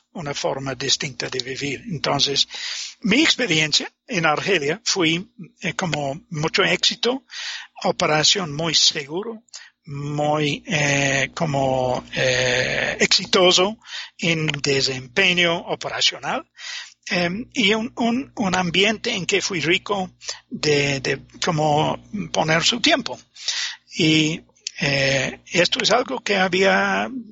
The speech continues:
descubierto en, en todo el mundo, esencialmente. Y no es únicamente un tema de culturas distintas.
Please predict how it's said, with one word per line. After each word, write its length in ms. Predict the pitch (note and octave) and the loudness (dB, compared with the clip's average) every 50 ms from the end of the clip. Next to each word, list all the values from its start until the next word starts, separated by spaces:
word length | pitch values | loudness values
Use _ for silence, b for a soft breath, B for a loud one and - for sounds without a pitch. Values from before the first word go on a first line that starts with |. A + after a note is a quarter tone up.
| - - | -10 -6
descubierto 800 | - G3 - - - G2 - D3+ - G3 G3 - - - G3+ G#3 | 0 2 2 0 0 -4 -10 -2 0 0 0 0 -2 -2 -2 0
en, 320 | G3 F#3+ F#3+ G#3+ A#3+ - _ _ | 0 0 -2 -4 -6 -10 _ _
en 220 | B3+ B3 B3 B3 - | -4 -4 -4 -2 0
todo 200 | - C4+ C4 C#4 | 2 4 4 4
el 60 | D#4 | 4
mundo, 280 | E4+ C4+ A3+ A#3 - - _ _ _ | 4 2 2 -2 -8 -14 _ _ _
esencialmente. 1000 | - E3 D3 - G#3 G3 F#3 F#3 - - G3 F3+ F3+ F3+ F#3 F3+ D3+ - E3 D#3 B B B B B B | -2 0 2 4 4 2 2 2 2 4 4 2 2 0 -4 -6 -6 -8 -12 -12 B B B B B B
Y 120 | B C4 A3+ | B 2 2
no 200 | B3+ E4 D4+ E4 | 4 4 4 4
es 140 | D#4+ - D4 | 4 4 2
únicamente 680 | C#4+ B3 A#3 A3 B3 A#3 A3+ B3 A#3 A3+ - A3+ A3 | 4 0 0 0 0 0 2 0 0 0 -2 -4 -4
un 140 | G3+ F#3+ - | -4 -6 -6
tema 420 | - - G3 F#3+ F#3+ G#3 G#3 G3 | 0 2 2 2 2 2 2 2
de 560 | F3+ F3 E3 D#3+ D#3 D3+ D3 D#3+ F3+ F3+ E3 - | 4 4 6 6 4 4 2 -2 -4 -4 -4 -4
culturas 460 | - G3+ E3 - F#3+ D#3+ C3 B2+ C#3 | -4 -2 0 0 -2 -2 0 -2 0
distintas. 680 | - D3 C#3 - - C4 G3 - - - - - - | 2 2 2 4 2 2 0 0 -4 -6 0 0 0